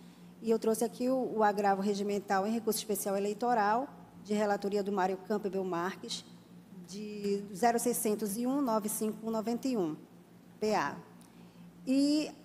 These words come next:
um precedente dessa regional, do pleito de dois mil e vinte e dois, né, a jurisprude-, a jurisprudência da Corte Superior, é, eleições dois mil e vinte e dois, prestação de contas, candidato, atraso no envio de relatório final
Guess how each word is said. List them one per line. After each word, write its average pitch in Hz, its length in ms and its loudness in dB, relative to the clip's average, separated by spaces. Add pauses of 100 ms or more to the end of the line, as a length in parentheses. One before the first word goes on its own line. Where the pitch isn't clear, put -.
(120)
um 294 100 4
precedente 277 640 2
dessa 254 460 2
regional, 240 760 2 (160)
do 226 80 2
pleito 226 300 4
de 220 80 -4
dois 220 180 2
mil 220 140 4
e 214 40 2
vinte 220 260 -2
e 311 40 0
dois, 220 540 2 (420)
né, 190 120 -4
a 202 80 2
jurisprude-, 202 760 0
a 202 80 -2
jurisprudência 202 640 -2
da 185 80 0
Corte 180 300 -6
Superior, 190 560 0 (1160)
é, 196 380 4 (160)
eleições 262 540 2
dois 220 80 0
mil 220 100 4
e - 20 4
vinte 247 160 2
e 294 40 2
dois, 269 260 4
prestação 233 460 -2
de 247 80 -2
contas, 262 440 0
candidato, 208 640 0
atraso 202 460 0
no 196 80 4
envio 196 220 2
de 185 100 -2
relatório 185 400 0
final 180 340 -2